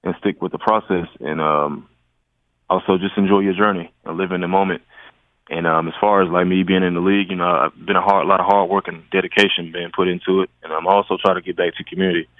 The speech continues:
So where I'm at right now in the league is that's, that's my, kinda my goal is to also, you know, produce on the field, but also try to get back into the community, whether it's here in Philly or whether it's back home in Birmingham, Alabama, and do more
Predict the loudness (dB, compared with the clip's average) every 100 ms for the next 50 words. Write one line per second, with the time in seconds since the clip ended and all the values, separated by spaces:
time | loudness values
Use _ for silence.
0 | -20 -20 _ _ 0 2 4 4 4 2
1 | -2 -2 2 2 2 0 -6 -6 -6 -10
2 | -12 _ -8 -4 -6 0 0 0 -2 2
3 | 2 2 -2 -4 -4 0 2 2 2 2
4 | 0 -18 _ -6 -4 0 0 2 -2 0
5 | 0 0 -2 -2 -4 -2 -4 -2 -4 -2
6 | -4 -4 -6 -4 -2 -2 -4 -10 -20 -20
7 | _ 0 0 0 0 -2 0 0 2 0
8 | -2 -2 -2 -2 0 0 0 -2 -2 -2
9 | -2 0 0 0 0 -2 -4 -2 0 0